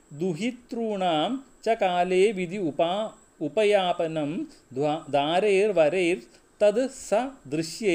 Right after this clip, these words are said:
കൽപ്പയന്തം വിഭൂതിവി പറയാണ്. ഒരിടത്ത് ചെന്നപ്പോ ശ്രീകൃഷ്ണൻ്റെ പുത്രന്മാരുടെ കല്യാണക്കാര്യത്തെക്കുറിച്ച് പറയാണ്, മറ്റൊരിടത്ത് ചെന്നപ്പോ പുത്രിമാരുടെ കല്യാണത്തെക്കുറിച്ച് പറയാണ്. അതുമാതിരി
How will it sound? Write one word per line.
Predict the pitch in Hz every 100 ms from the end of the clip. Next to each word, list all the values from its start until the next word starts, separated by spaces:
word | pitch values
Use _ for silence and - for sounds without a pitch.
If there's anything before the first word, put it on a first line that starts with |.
| 180
കൽപ്പയന്തം | - 143 - 190 180 156 143 135 180
വിഭൂതിവി | 185 139 143 135 113 107 139 120 95 - - _
പറയാണ്. | - 143 156 139 113 - - - - - - _ _ _ _ _ -
ഒരിടത്ത് | 147 151 151 180
ചെന്നപ്പോ | 175 165 160 165 160 - _
ശ്രീകൃഷ്ണൻ്റെ | - 147 147 151 - 160 160
പുത്രന്മാരുടെ | 156 143 - 160 156 156 156
കല്യാണക്കാര്യത്തെക്കുറിച്ച് | 139 131 143 156 147 147 160 156 139
പറയാണ്, | 151 135 127 135 117 - _ _ _ _ _ _ _ _ _ -
മറ്റൊരിടത്ത് | 139 143 165 170 165 180
ചെന്നപ്പോ | 170 165 160 170 165 165 160 - _
പുത്രിമാരുടെ | 139 131 151 160 160 175
കല്യാണത്തെക്കുറിച്ച് | 160 156 151 147 165 151 147 -
പറയാണ്. | 156 131 135 127 92 - - - _ _ _ _ _ _ _ _ _ - _ -
അതുമാതിരി | 147 160 165 165